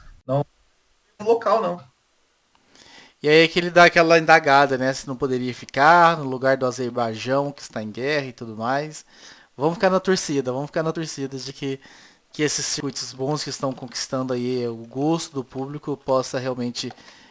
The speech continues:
Speaker 2: ficar. O Danilo Duarte manda, né? "Apesar da corrida ter sido empolgante, os carros estavam com um acerto de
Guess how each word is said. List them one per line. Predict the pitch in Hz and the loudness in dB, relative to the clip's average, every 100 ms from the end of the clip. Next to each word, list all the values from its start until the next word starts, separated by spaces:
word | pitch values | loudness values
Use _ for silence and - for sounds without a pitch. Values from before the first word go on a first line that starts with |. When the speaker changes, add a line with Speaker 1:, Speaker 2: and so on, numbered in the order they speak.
| _ | _
Speaker 2:
ficar. | _ - 175 170 151 127 127 107 - - _ _ _ _ _ _ _ | _ -14 -12 -6 2 4 4 0 -8 -20 _ _ _ _ _ _ _
O | 165 | 6
Danilo | 214 214 214 190 | 6 8 6 4
Duarte | 180 185 208 208 196 | 8 10 10 8 0
manda, | 170 170 156 | 0 0 2
né? | |
"Apesar | 160 190 165 196 | 0 2 4 4
da | 180 | 2
corrida | 160 151 156 | -2 -2 0
ter | 147 151 | -2 -4
sido | 135 - 143 139 | -6 -6 -8 -8
empolgante, | 143 135 135 202 277 - - | -4 -2 2 2 0 -4 -6
os | 151 | -6
carros | - 151 147 | 0 2 2
estavam | 139 131 135 135 123 | -2 -2 0 0 -2
com | 135 | -6
um | 127 | -6
acerto | 120 139 127 - | -6 -8 -10 -12
de | - 123 | -12 -12